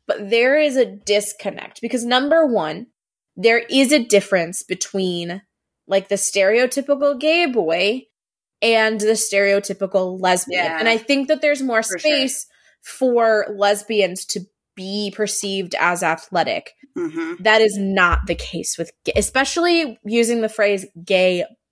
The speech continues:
Speaker 1: boy. Like,
Speaker 2: Yeah.
Speaker 1: instead of, like, gay ma-, like, it's just, it's very, the phrasing, and I'm like, "I get what you're trying to do here, but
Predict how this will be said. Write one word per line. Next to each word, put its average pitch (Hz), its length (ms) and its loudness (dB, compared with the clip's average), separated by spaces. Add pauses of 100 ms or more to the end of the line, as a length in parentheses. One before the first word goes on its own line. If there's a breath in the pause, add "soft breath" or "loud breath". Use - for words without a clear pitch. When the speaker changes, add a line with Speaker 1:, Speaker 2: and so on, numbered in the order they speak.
Speaker 1:
boy. 143 240 -2 (420)
Like, 185 120 4
Speaker 2:
Yeah. 160 260 -6 (100)
Speaker 1:
instead 226 440 2
of, 233 100 0
like, 240 200 0
gay 196 200 2
ma-, 180 180 -4
like, 196 180 2
it's 190 180 0
just, 196 260 -4
it's - 160 -6
very, 220 680 0 (140)
the 202 120 0
phrasing, 240 760 0 (640 loud breath)
and 196 240 4
I'm 190 160 -4
like, 180 260 0
"I 202 60 4
get 196 240 0
what 139 100 -4
you're 240 80 0
trying 269 380 0
to 269 80 2
do 202 240 -4
here, 311 600 0 (320)
but 240 440 2